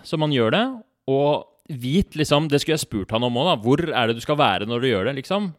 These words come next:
Fordi, eh, det er greit å ha en sånn fast stol, den sitter jeg i når jeg mediterer, og en fast metode, da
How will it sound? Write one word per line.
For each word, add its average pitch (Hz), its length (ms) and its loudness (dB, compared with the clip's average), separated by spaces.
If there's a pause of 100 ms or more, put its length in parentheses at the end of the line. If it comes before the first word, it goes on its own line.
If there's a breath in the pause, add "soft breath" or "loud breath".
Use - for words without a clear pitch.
(180)
Fordi, 131 240 -2 (240)
eh, - 960 -8
det 117 240 0
er 131 160 -2
greit 104 280 0
å 139 100 2
ha 117 160 6
en 117 100 -2
sånn 113 160 -2
fast - 400 -4
stol, 190 480 -2 (120)
den 139 220 0
sitter 120 320 -4
jeg 165 140 0
i - 20 -4
når 143 140 0
jeg 139 80 -2
mediterer, 135 600 -2 (360 soft breath)
og 135 160 0
en 139 80 -2
fast - 400 -4
metode, 147 560 0
da 123 80 6